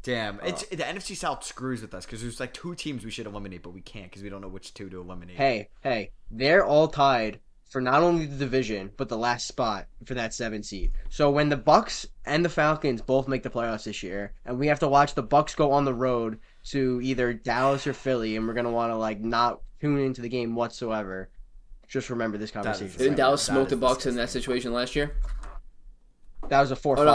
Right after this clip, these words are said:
Speaker 2: That
Speaker 3: it
Speaker 2: was
Speaker 3: was the
Speaker 2: a
Speaker 3: opposite.
Speaker 2: two seven.
Speaker 3: Dallas, the Bucks were, were the bad division winner at home.
Speaker 2: Yeah. Yeah. This is a, so they're, like, they're alive for a wild card spot. They are tied with the Packers, right? The Bucks play the Packers this week.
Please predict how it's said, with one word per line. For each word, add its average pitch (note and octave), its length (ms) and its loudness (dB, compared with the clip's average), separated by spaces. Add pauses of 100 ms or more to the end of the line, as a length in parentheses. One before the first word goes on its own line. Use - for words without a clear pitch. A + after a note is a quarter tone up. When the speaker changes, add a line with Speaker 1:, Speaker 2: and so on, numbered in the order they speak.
(140)
Speaker 2:
That G#2 60 -4
Speaker 3:
it - 20 -2
Speaker 2:
was A2+ 60 -2
Speaker 3:
was - 80 -2
the C#3+ 80 6
Speaker 2:
a - 20 8
Speaker 3:
opposite. A#2+ 260 0
Speaker 2:
two G2+ 60 0
seven. G#2 80 -4
Speaker 3:
Dallas, A#2 380 2
the - 100 -14
Bucks C3 260 0
were, A#2+ 160 -2
were A#2 120 -6
the A2+ 100 -4
bad A#2 260 0
division A2+ 320 -6
winner G#2+ 220 -6
at G2 60 -6
home. G#2+ 140 -6
Speaker 2:
Yeah. A#2 280 -2 (760)
Yeah. G#2+ 300 -4 (720)
This F3 160 4
is F#3 60 6
a, C#3+ 220 6
so F#3 300 0
they're, F#3 200 6
like, F#3 160 6
they're F#3+ 140 12
alive G3 300 10
for E3 80 6
a C3 60 8
wild C3+ 260 6
card A2 160 -2
spot. G2+ 240 -4
They C#3+ 140 6
are E3 100 8
tied D3 320 4
with C3+ 100 0
the C3+ 60 -6
Packers, B2+ 380 4
right? G#2 240 0
The D3+ 100 4
Bucks C4 240 8
play F#3 320 4
the E3 80 0
Packers D3 400 4
this C3 160 -2
week. G#2+ 320 -6